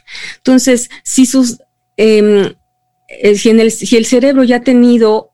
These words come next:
vamos a suponer en este caso, que ha tenido convulsiones y ha, ha, ha tenido anomalías, pues hay que equilibrar, eh,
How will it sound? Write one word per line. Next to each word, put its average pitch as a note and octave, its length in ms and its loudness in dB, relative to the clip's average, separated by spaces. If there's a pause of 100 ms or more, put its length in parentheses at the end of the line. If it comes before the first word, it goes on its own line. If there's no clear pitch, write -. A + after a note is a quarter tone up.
vamos F#3+ 200 -4
a A3 60 -4
suponer G#3 240 -2
en G3 120 0
este G3+ 240 -6
caso, G3+ 320 -6
que F#3+ 80 -2
ha F#3+ 80 -6
tenido G3 800 0
convulsiones G3+ 920 -2
y G3 160 -2
ha, F#3+ 220 -4
ha, F#3 180 -8 (100)
ha F3+ 180 -4
tenido G3+ 320 0
anomalías, G3 760 -2
pues A3 200 -4
hay A#3 160 -4
que D4 100 -4
equilibrar, G#3+ 800 -4 (500)
eh, F3 540 0